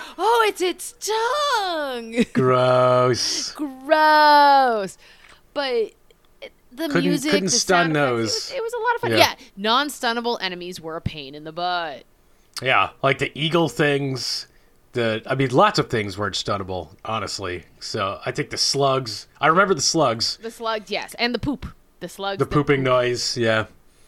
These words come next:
Speaker 1: <laughs>
Speaker 2: Or there was, there was another one that, um, it came in the later levels. It was this, like,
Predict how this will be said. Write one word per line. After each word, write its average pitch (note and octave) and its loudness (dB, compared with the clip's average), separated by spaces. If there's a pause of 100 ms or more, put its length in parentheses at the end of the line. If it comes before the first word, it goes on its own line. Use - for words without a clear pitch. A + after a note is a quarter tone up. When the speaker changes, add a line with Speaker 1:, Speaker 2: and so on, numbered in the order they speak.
(640)
Speaker 1:
<laughs> - 0 (1120)
Speaker 2:
Or C4 -2
there D4 -4
was, C#4+ -8
there C4+ 0
was C4+ -6
another C#4 2
one D4 0
that, C4 -2
um, G3+ -2
it G3+ -12
came A#3 -14
in A3+ -16
the G#3+ -18
later G#3 -14
levels. G3 -18
It - -20
was F3+ -20
this, F#3 -20
like, F#3+ -14